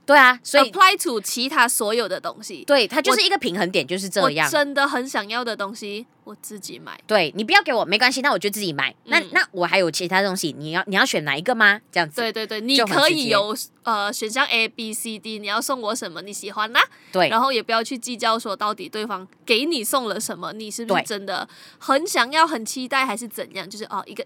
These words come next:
Speaker 2: 一个心意的部分。
Speaker 1: 对，我觉得这个可能真的跟有一些 typical girls
Speaker 2: 有一点不一样。
Speaker 1: 有一点不一样。对，所以我不知道这是因为我们自己委曲求全呢，<laughs> 还是说我们真的是比较独立自主，还是怎么样？
Speaker 2: 你问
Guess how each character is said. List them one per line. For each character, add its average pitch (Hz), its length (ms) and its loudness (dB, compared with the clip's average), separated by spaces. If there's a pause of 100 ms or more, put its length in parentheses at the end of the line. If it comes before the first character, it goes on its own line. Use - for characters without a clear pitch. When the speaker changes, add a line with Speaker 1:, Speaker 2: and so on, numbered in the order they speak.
Speaker 2:
一 240 80 -10
个 254 100 -4
心 196 340 -8
意 214 140 -10
的 - 160 -14
部 - 240 -8
分。 - 260 -6
Speaker 1:
对， 147 240 -4 (320)
我 302 100 2
觉 381 100 4
得 440 60 4
这 571 100 6
个 523 120 4
可 233 180 0
能 160 200 0
真 214 260 0
的 214 120 4
跟 208 360 0
有 165 220 0
一 247 100 -6
些 190 300 -2 (100)
typical 208 720 -2
girls 175 600 0 (160)
Speaker 2:
有 226 160 -2
一 240 40 2
点 226 140 -4
不 202 180 -6
一 175 40 -2
样。 180 120 8
Speaker 1:
有 170 60 4
一 214 40 0
点 196 160 0
不 185 160 -8
一 131 180 -16
样。 135 200 -2 (440)
对， 165 300 2
所 - 160 2
以 339 40 6
我 247 60 4
不 208 80 -2
知 285 120 2
道 269 100 8
这 277 160 -2
是 285 160 -2
因 247 120 -2
为 254 140 2
我 226 120 0
们 196 120 0
自 294 140 -6
己 269 100 -6
委 254 240 -2
曲 339 240 0
求 349 280 6
全 - 160 4
呢， 370 220 4 (300)
<laughs> 587 400 2
还 285 120 6
是 415 200 -4
说 302 320 4
我 196 120 0
们 185 100 2
真 226 120 4
的 220 120 2
是 294 100 -2
比 202 120 -8
较 165 120 4
独 180 140 -6
立 233 160 -2
自 254 200 -6
主， 160 200 -2
还 147 160 0
是 208 80 -6
怎 202 120 -2
么 143 120 -10
样？ 170 260 4 (100)
Speaker 2:
你 311 180 -4
问 403 80 0